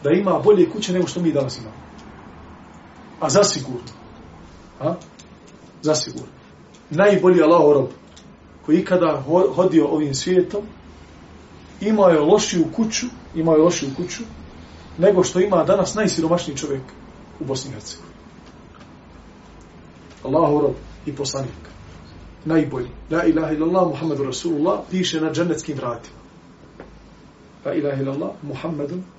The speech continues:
Rasulullah. Znači, ime Allahov poslanika, alejhi salatu vesselam, piše na džennetskim vratima. Najbolji Božji rob koji kada hodio zemlju, imao je lošiju kuću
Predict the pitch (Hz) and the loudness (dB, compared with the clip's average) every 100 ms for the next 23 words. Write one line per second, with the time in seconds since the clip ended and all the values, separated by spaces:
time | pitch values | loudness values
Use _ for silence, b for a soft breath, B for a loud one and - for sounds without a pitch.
0 | - 151 160 147 - - - - B B | -16 -10 -10 -10 -12 -14 -18 -20 B B
1 | B B - - - - 214 202 156 165 | B B -20 -20 -18 -12 -4 0 4 4
2 | 180 151 - - 160 185 151 143 139 139 | 4 2 -4 -6 -4 -4 -4 -6 -6 -10
3 | 143 175 156 143 165 156 135 165 135 131 | -10 -8 -8 -8 -8 -8 -4 -4 -6 -12
4 | 123 127 131 - 110 - - - - - | -12 -10 -10 -12 -16 -18 -20 -20 -20 -20
5 | - - - - - - 139 165 139 147 | -20 -20 -20 -20 -20 -18 -4 -4 -2 -4
6 | 135 135 127 120 - - - - 156 147 | -2 -2 -4 -6 -10 -18 -20 -10 -6 -4
7 | 135 139 143 131 160 180 196 - B B | -2 -2 -4 -4 -6 -8 -10 -12 B B
8 | B - - 202 185 156 143 190 - 135 | B -16 -6 -2 0 2 2 0 -2 -6
9 | - 180 | -8 -10